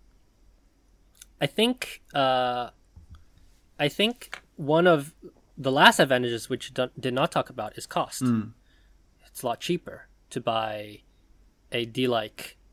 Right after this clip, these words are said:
Speaker 1: pen than a equivalent
Speaker 2: Mm.
Speaker 1: Kaweco pen, right? Um, so I wanna point out here that being able to manufacture something at a cheaper cost,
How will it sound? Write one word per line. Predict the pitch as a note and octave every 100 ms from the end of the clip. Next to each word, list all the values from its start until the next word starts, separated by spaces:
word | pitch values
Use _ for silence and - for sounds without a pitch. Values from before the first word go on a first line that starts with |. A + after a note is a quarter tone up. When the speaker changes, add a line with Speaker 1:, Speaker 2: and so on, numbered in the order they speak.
| _ -
Speaker 1:
pen | D3+ C3+ G#2+ A2+ - _ _
than | B2 A2+ A2+ - _ _ -
a | A#2+ A2+ -
equivalent | - - C#3 A#2+ A2+ -
Speaker 2:
Mm. |
Speaker 1:
Kaweco | - B2+ B2+ -
pen, | - -
right? | A2+ C3+ _ _ _ _ _ _ -
Um, | C3+ C3 B2+ B2 _ _ _ _ _
so | - - E3 D3 D3 C#3+ - _ _ _
I | D3
wanna | A3 D4+
point | - F#3+
out | E3 -
here | - C#3+ C3+
that | C#3 B2+ A#2+ A#2+ - _ _ _ _ _ _ _ _
being | - A3 D4+ -
able | F#3+ G3+
to | -
manufacture | C#3+ C3 D#3 - B2+ B2+ D#3
something | - D#3+ F3+ F#3+ G#3+ _ _ _ _ _ - -
at | C#3
a |
cheaper | C3+ - E3+ A#2+
cost, | - A2+ D#3 - -